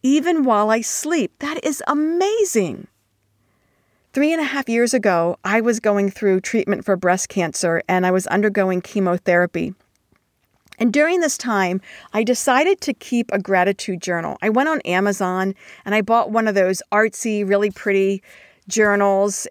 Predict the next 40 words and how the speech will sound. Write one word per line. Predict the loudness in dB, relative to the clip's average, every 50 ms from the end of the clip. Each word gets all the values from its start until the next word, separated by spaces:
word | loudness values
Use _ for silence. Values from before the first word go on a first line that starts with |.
| -6
and | -2 -2 -2 -2 -2 0
every | 0 0 0 2 0 -2 0
day | 0 0 0 2 0 0 0 -2 -4 -6 -6
I | -4 -4 -2
would | -2 -2 -4 -4
write | -2 0 0 0 0 0
down | 0 0 0 0 -2
three | -4 -6 -4 0 0 2 2 2 0
to | 0
five | 0 0 0 0 0 0
things | -2 -2 -2 -2 0 0 0 -2 -2 -4 -6 -6
that | -2 -2 0 0
I | 0
was | -2 -2 -4
grateful | -6 -6 -4 -4 -4 -4 -6 -10 -10
for. | -8 -6 -4 -2 -2 -2 -4 -6 -8 -14 -20 -20 -20 -20 -20 -10 _
And | 2 2 4 4 4 4 4 4 2 2 0 -2 -4 -8 _ _ _ _ _ _ -8
they | 0 2 2 2
could | 2 0 -2 0 2
not | 2 2 4 2 2 2
be | 0 0
the | 0 0
same | -4 -4 -4 -4 -2 -4
things. | -4 -4 -4 -4 -6 -8 -6
I | -4 -4
had | -2 0 -2 -2 -2
to | -2 -6
really | -6 -6 -2 0 0 2 2 2 0 -2
get | 0 0 0 0 2
outside | 0 0 -2 -4 -6 -4 0 2 2 2 0
of | 0
myself | -2 -2 -2 -2 -2 0 0 0 0 -2 _ -10 -20 -20 -20 -10 _
and | 0 2 2 2
look | 2 0
for | -4 -8 -12 -12
three | -10 -4 0 0 0
to | 0 0
five | -2 0 0 0 0 0 0
new | 0 2 2 2 2
things | 0 -2 -4 -4 -2 -4 -6 -6 -8